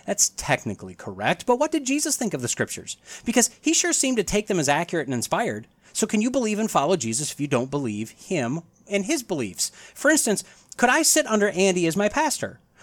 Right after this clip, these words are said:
Well, no, because I find him to be a disingenuous, self-important, lying snake. So although he says some things that are true, occasional things that I can actually agree with, and he's probably, and this is complete speculation,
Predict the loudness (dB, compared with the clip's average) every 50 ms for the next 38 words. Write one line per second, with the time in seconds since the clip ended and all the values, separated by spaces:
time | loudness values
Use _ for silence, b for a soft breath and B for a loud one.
0 | b -2 -2 -2 0 4 6 6 8 8 6 2 0 -2 -2 2 2 4 4 4
1 | 4 4 2 2 4 2 2 2 0 0 2 2 2 2 2 2 0 2 2 0
2 | 0 0 -2 -2 -2 -2 0 0 2 2 2 2 2 0 -4 -2 -4 -6 -4 -4
3 | -6 -6 -4 -6 -6 -4 -4 -2 -2 0 2 2 2 0 0 -6 B B B B
4 | B B 2 4 6 6 6 6 4 2 2 4 4 4 6 6 6 6 6 4
5 | 4 2 0 0 0 0 0 2 2 2 2 4 4 6 4 4 2 0 -2 0
6 | 0 0 0 -2 -4 B B B B B -2 -2 -2 0 0 2 4 4 4 6
7 | 6 4 4 4 0 0 2 2 2 2 2 2 0 0 0 0 2 2 0 0
8 | 0 -2 0 -2 -2 0 0 -2 0 0 0 0 0 -2 -4 -16 -6 0 2 2
9 | 2 2 0 0 0 2 2 2 2 0 0 2 0 2 2 0 0 0 -2 -2
10 | -4 -6 -8 _ _ _ -6 -6 -4 0 0 0 0 -2 -2 -2 -2 -2 -2 -4
11 | 0 0 0 0 -2 -6 -6